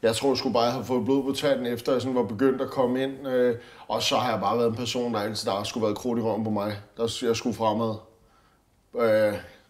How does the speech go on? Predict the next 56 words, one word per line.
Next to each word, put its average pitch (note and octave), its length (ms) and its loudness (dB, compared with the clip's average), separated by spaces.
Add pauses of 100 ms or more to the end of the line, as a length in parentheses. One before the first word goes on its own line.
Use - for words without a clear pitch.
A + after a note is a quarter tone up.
og - 140 -20
gerne A#2 220 2
med A#2 80 -2
tre A2+ 240 0
hundrede. A2 300 -2 (440)
Og B2 120 2
s-, A#2+ 140 -8 (100)
du A#2+ 120 2
ved, A2+ 260 4
øh, G2+ 220 0 (720)
der B2+ 100 0
tror B2+ 300 2
jeg, A2 160 2
at G#2+ 180 4 (600)
da C3 80 2
jeg A#2+ 140 0
som C#3 180 2
enogtyve-årig C3+ 600 4
kunne B2 140 -4
se, C#3 220 0
okay, B2 400 2
jeg, G#2 460 0 (160)
jeg G#2 80 -2
var A2+ 100 2
virkelig... C3 440 2
Øh, G#2+ 300 0 (840)
boksningen, C#3 460 6
den C3+ 140 0
kørte, C#3+ 520 2 (280)
<laughs> G2 100 -4
den C#3+ 100 4
var C#3+ 100 6
jo C3+ 120 6
sådan C3+ 160 0
ligesom C3+ 320 2
ry-, A#2+ 220 2
den C#3 120 2
var C#3 60 0
rykket B2+ 360 4
i A#2 40 -8
byen, D3 280 2
og C3+ 80 6
der C3 80 6
kunne C#3+ 120 2
jeg C3 100 2
se, D3 100 0
at C3+ 80 4
jeg C3 100 6
var B2+ 80 6
begyndt C3+ 320 2
at C3 120 2
bygge B2+ 240 0
det C#3 80 4
her C3 80 4
navn B2+ 300 0
op, C3 260 -2